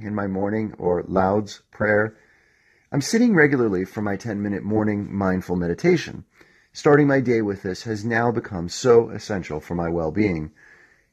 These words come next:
But I've been waiting till my morning free period, second, to pray the Lauds office. Today, though,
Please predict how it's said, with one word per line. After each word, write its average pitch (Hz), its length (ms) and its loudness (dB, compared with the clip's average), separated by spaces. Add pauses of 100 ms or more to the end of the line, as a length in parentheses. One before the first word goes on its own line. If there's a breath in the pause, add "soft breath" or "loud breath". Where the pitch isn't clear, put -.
But - 120 0
I've 214 100 6
been 196 160 4
waiting 180 300 6
till 156 160 0
my 139 120 4
morning 131 320 2
free 120 220 0
period, 120 540 -2
second, 120 500 -2 (380 soft breath)
to 120 100 -4
pray 113 240 6
the 104 140 4
Lauds 92 480 0 (120)
office. - 540 -4 (560)
Today, 120 320 6
though, 87 320 0